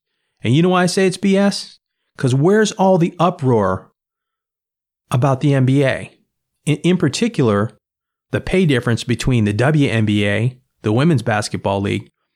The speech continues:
and the N B A, the Men's Basketball League. There's a huge difference in those numbers. Where's the outcry there? Where are all the headlines?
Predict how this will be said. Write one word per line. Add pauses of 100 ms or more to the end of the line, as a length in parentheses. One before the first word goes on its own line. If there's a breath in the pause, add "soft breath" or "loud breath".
(340)
and
the
N
B
A,
the
Men's
Basketball
League. (1000)
There's
a
huge
difference
in
those
numbers. (1900)
Where's
the
outcry
there? (1700)
Where
are
all
the
headlines?